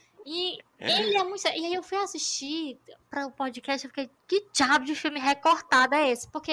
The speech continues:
Speaker 1: eu já sabia da fofoca. Esse filme é melhor bastidor do que o filme, porque fofoca, minha filha, é só o que
Speaker 2: Sim,
Speaker 1: tem.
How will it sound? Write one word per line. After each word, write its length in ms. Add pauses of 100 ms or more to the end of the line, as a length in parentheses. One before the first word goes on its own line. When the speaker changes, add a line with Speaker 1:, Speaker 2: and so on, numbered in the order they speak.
Speaker 1:
eu 160
já 120
sabia 280
da 100
fofoca. 720 (680)
Esse 280
filme 240
é 60
melhor 240
bastidor 400
do 60
que 80
o 40
filme, 340
porque 300
fofoca, 920
minha 160
filha, 220
é 80
só 160
o 20
que 200
Speaker 2:
Sim, 60
Speaker 1:
tem. 220